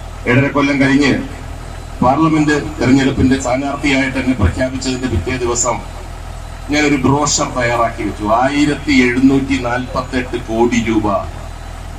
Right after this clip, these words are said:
ഈ കൊല്ലം മണ്ഡലത്തിലേക്ക് കൊണ്ടുവന്ന വികസന പ്രക-, പ്രവർത്തനത്തിന് വേണ്ടി കൊണ്ടുവന്ന ഒരു കണക്ക് വ്യക്തം, വ്യക്തമായിട്ട്. എന്ന് മാത്രമല്ല, നൂറ്റിനാൽപത് മ-, മണ്ഡലങ്ങളുണ്ട് കൊല്ലത്ത്,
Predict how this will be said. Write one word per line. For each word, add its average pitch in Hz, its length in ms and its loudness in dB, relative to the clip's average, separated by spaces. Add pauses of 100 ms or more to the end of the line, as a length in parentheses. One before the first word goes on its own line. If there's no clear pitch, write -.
(240)
ഈ 180 260 4 (120)
കൊല്ലം 156 360 4
മണ്ഡലത്തിലേക്ക് 143 840 0
കൊണ്ടുവന്ന 135 960 2 (140)
വികസന 139 440 0
പ്രക-, 135 480 -4
പ്രവർത്തനത്തിന് 131 680 -2
വേണ്ടി 131 220 2
കൊണ്ടുവന്ന 127 800 2 (300)
ഒരു 104 80 0
കണക്ക് - 560 -4 (720)
വ്യക്തം, 160 440 0
വ്യക്തമായിട്ട്. 123 760 -4 (540)
എന്ന് 127 160 0
മാത്രമല്ല, 135 720 0 (600)
നൂറ്റിനാൽപത് 165 640 4
മ-, 156 320 4
മണ്ഡലങ്ങളുണ്ട് 147 640 2
കൊല്ലത്ത്, 127 440 -2